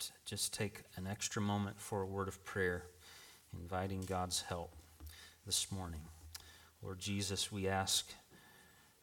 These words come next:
that you will help us in a special way. Father, we pray that what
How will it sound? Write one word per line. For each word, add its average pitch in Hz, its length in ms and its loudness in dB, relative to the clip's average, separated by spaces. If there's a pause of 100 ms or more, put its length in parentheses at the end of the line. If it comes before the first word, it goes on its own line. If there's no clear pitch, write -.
(320)
that 98 160 -2
you 98 140 -2
will 98 100 0
help 98 320 -2
us 95 240 4
in 98 80 2
a 90 60 -2
special - 500 2
way. 80 440 -6 (2250)
Father, 104 280 2
we 107 120 0
pray 110 320 4
that 104 220 2 (200)
what 107 380 2